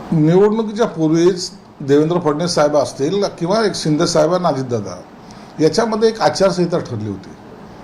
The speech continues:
की तुम्ही इतर पक्षाचे लोक घेणं देणं आप-, आपस-, आपसामध्ये ते करायचं नाही.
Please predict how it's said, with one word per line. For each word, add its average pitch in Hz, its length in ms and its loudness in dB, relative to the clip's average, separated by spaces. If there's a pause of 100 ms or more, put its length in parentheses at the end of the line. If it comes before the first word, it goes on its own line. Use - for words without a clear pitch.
(420)
की 202 180 0
तुम्ही 233 500 2 (1300)
इतर 180 200 4
पक्षाचे 202 440 0
लोक 190 200 -2
घेणं 175 280 -2
देणं 170 220 2 (800)
आप-, 143 180 2
आपस-, 165 440 -2
आपसामध्ये 143 640 0 (160)
ते 175 80 0
करायचं 151 440 0
नाही. 107 200 -4